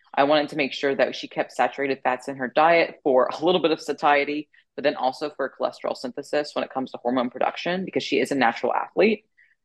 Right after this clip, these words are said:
Um, and I gave her a fucking bikini training program, and we learned how to train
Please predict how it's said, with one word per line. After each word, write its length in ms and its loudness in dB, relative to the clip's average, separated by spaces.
Um, 520 4
and 80 -4
I 60 4
gave 220 0
her 80 0
a 60 0
fucking 320 -6
bikini 380 -8
training 320 -2
program, 440 -4
and 120 4
we 80 8
learned 200 6
how 100 0
to 80 4
train 460 -2